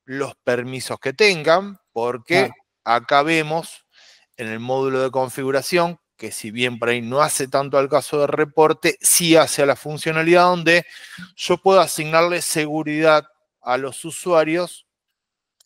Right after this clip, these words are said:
Speaker 1: a qué cancha pueden de acceder o no de picking. O sea, ¿qué quiero decir con esto?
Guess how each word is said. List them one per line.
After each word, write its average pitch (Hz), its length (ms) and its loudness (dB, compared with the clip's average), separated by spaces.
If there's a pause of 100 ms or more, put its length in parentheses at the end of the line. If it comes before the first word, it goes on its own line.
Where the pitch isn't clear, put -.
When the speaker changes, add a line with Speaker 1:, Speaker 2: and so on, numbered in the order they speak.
Speaker 1:
a 117 180 0
qué 147 340 -4
cancha 143 720 -2 (240)
pueden 131 480 -4 (100)
de 113 420 -6
acceder 139 720 4
o 135 140 -4
no 135 140 -2
de 131 140 -2
picking. 110 420 -8
O 110 80 -12
sea, 107 340 0
¿qué 127 120 -6
quiero 123 160 -2
decir 120 240 -6
con 131 160 -2
esto? 104 300 -4